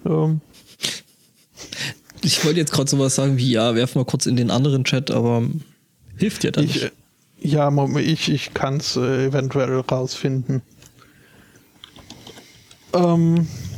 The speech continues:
Speaker 1: ja, ich kenn ihn halt hauptsächlich vom, vom so mit gucken
Speaker 2: Mhm.
Speaker 1: her. Ich,
Speaker 2: Tja.
Speaker 1: wenn ich jetzt wüsste, wie ich da, ich, ich überleg mir mal eine gute Google-Suche,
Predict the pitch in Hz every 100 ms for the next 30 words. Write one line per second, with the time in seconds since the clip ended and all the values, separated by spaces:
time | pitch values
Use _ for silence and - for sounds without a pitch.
0 | - - 123 - - 143 135 - - -
1 | - - _ _ - 160 170 165 147 131
2 | 147 143 - 131 135 - 135 131 139 -
3 | 131 127 135 131 127 - 160 165 - -
4 | - - 143 - 143 135 - 147 156 143
5 | 143 - _ _ _ _ _ _ _ _
6 | _ _ _ _ _ _ - _ _ _
7 | _ _ _ _ _ _ _ _ _ _
8 | _ - - - 135 135 131 131 - 131
9 | - 156 - 151 143 135 127 135 147 143
10 | - 147 139 131 - 131 - 156 175 180
11 | 180 151 143 131 131 131 143 127 123 135
12 | 139 131 147 135 143